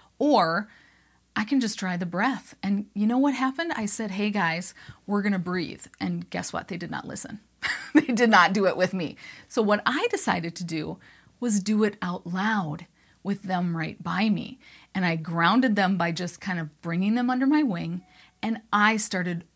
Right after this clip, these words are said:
over-exaggerating breathing. And you know what? I kid you not, like, almost like a baby who's so tired, they both just conked out. They didn't even have to breathe.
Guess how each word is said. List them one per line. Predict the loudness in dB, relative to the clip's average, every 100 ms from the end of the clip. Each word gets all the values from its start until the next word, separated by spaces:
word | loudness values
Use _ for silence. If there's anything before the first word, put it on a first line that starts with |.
| 0
over-exaggerating | 4 4 4 2 4 6 8 8 4 0 0 -2 -6 -10 _
breathing. | -2 -2 -2 -4 -8 -12 -20 -20 _ -2
And | 2
you | 4
know | 4
what? | 0 -2 -2 -4 _ _ 0
I | 2
kid | 2 2 0 2
you | 2
not, | 2 0 0
like, | 0 0 -2 -20 -20 _ _ _ -4
almost | 0 0 0
like | -2 -2
a | -4 -8 -12 -8
baby | -4 -4 -2 -2
who's | -2 -4
so | -4 -4 -4
tired, | -6 -8 -6 -6 -4 -6 -10 -20 -20 _ -4
they | -4
both | -2 -2 -2 -6 -14 -12
just | -8 -6 -6 -8 -12 _ -18
conked | -10 -6 -6 -8 -12 -10
out. | -10 -12 -14 -16 -16 _ _ -20 _ _
They | -10 -2 2 4
didn't | 4 2
even | 2 0
have | 0 -4
to | -4
breathe. | -4 -2 -4 -6